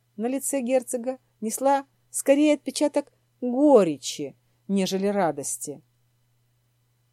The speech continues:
А затем его светлость неожиданно признался.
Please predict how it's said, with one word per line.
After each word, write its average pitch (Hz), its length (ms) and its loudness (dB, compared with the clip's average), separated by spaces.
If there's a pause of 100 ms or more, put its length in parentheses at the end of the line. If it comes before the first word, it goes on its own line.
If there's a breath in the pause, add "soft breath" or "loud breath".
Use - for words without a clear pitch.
(140)
А 190 120 0
затем 226 340 2
его 311 240 2
светлость 285 460 -6
неожиданно 226 480 -2
признался. 165 840 -8